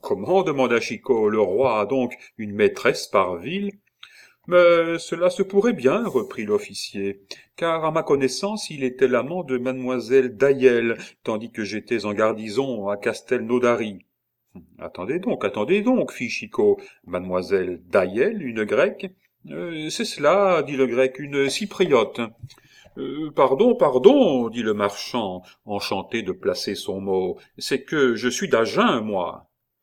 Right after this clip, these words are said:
Eh bien, eh bien, je puis répondre que le roi a connu mademoiselle de Tigonville à Agen. Ventre de biche, fit Chicot, quel vers galant ! Mais pour en revenir à mademoiselle Dayel, j'ai connu la famille.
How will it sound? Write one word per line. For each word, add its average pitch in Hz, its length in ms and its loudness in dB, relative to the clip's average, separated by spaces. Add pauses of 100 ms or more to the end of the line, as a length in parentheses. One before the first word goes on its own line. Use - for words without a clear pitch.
(120)
Eh 101 100 -2
bien, 131 380 -8 (400)
eh 156 80 -4
bien, 185 380 2 (260)
je 139 320 -2
puis 139 200 -4
répondre 143 560 2
que - 100 0
le 113 120 4
roi 175 360 4 (200)
a 123 120 0
connu 131 500 0
mademoiselle 117 600 0
de 110 100 -4
Tigonville 113 680 -6
à 120 240 -2
Agen. 170 460 0 (560)
Ventre 78 500 -6
de 214 80 2
biche, 117 400 -6
fit 107 140 -10
Chicot, 104 500 2
quel - 260 2
vers 101 360 0
galant ! 123 560 2 (420)
Mais 170 540 -2 (100)
pour 180 160 -2
en 180 140 0
revenir 156 500 0
à 120 60 0
mademoiselle 113 500 0
Dayel, 104 800 2
j'ai 156 260 -6
connu 214 460 2
la 190 100 2
famille. 131 640 -2